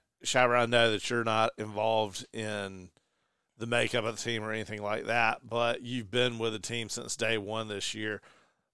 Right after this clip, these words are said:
The roster today versus the roster that you guys started with back in April,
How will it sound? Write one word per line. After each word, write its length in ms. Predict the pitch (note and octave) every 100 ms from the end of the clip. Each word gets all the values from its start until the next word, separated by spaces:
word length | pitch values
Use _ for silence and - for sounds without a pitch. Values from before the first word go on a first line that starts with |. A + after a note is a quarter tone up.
| _ G#2+
The 120 | A#2+
roster 680 | A2 A#2+ F#3 A3 - G3+ D#3+
today 720 | - G#2+ F#2+ G#2 G#2+ - - _ _ _ _ _ _ _ _ _ _ _
versus 560 | A2 G2 B2+ B2+ C3+ A2
the 100 | A2
roster 480 | A2 A2 A2+ - A2+
that 240 | G#2 -
you 80 | A2
guys 300 | G#2+ G#2 G2+
started 440 | - A2 A2 G#2+ F#2+
with 360 | G#2 G#2+ F2+
back 360 | G#2+ G#2 G2+ -
in 160 | G2+ G#2
April, 560 | G#2 G2+ - - -